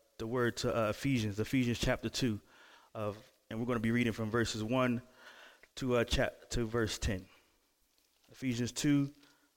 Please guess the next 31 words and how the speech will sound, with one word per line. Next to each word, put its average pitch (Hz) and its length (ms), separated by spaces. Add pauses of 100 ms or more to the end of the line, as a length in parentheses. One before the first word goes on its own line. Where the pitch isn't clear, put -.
(100)
verse 117 340
one 120 280
to 113 60
verse 107 240
ten. - 240 (3000)
And, 113 160
um, 107 360 (340)
if 117 180
you 113 100
have 143 200
your 123 100
Bible, 110 480 (440)
uh, 107 80
you 107 140
could 110 200 (100)
do 117 120
that, 113 180
but 113 60
we 117 160
also 117 400
are, 113 160
are 110 120
gonna 110 180
have 110 220
it - 120
on 113 220
the, 107 180
uh, 101 100
screen 113 320
as 101 80
well. 101 300